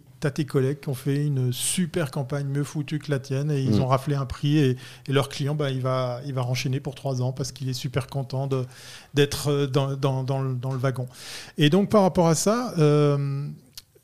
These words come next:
Speaker 1: je pense qu'on peut être attentif et, et écouter effectivement ces industries. C'est ce qu'on a fait avec les R P, mais on n'a pas l'adhésion. Et, et il y a plein de petits, euh,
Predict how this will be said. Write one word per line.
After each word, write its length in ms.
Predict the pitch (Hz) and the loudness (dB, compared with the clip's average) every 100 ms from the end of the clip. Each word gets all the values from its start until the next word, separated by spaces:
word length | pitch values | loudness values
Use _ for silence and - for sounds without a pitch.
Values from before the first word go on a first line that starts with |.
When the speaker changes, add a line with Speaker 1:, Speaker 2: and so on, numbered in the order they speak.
| - | -10
Speaker 1:
je 140 | 214 - | -6 -2
pense 260 | - 214 | 0 0
qu'on 840 | 190 - 151 139 135 127 - - 135 | 0 2 4 6 4 0 -6 -6 2
peut 140 | 208 | 6
être 160 | 226 180 | 6 4
attentif 640 | - 151 - 151 - - _ 214 | 4 2 0 -4 -6 -14 _ -8
et, 600 | 147 127 123 123 123 120 123 147 | -2 0 2 2 0 -2 -6 -6
et 200 | 127 135 | -2 -2
écouter 360 | 127 180 165 220 | 2 2 2 0
effectivement 420 | - 131 143 131 | 0 -2 0 0
ces 200 | - 131 | 0 0
industries. 380 | 131 127 123 233 | 0 0 0 0
C'est 100 | 202 | 0
ce 60 | |
qu'on 120 | - 156 | 2 2
a 100 | 139 | 4
fait 120 | 156 | 4
avec 140 | 135 | 2
les 120 | 135 127 | 2 0
R 100 | - | 0
P, 180 | 202 - _ - - - _ _ | -4 -4 _ -20 -20 -20 _ _
mais 340 | 120 135 156 | 0 2 4
on 180 | 156 131 | 2 0
n'a 100 | 131 | -2
pas 140 | 127 156 | 0 0
l'adhésion. 560 | 151 143 165 233 254 | 0 0 -2 -2 -2
Et, 60 | 160 | 0
et 300 | 135 131 143 | 0 -2 -2
il 60 | 131 | -2
y 100 | 131 | -2
a 40 | |
plein 240 | 127 226 220 | 0 0 0
de 60 | |
petits, 540 | - 190 - 185 170 151 | 0 -2 -2 -6 -2 2
euh, 580 | 135 131 131 127 127 | 2 2 0 -2 -4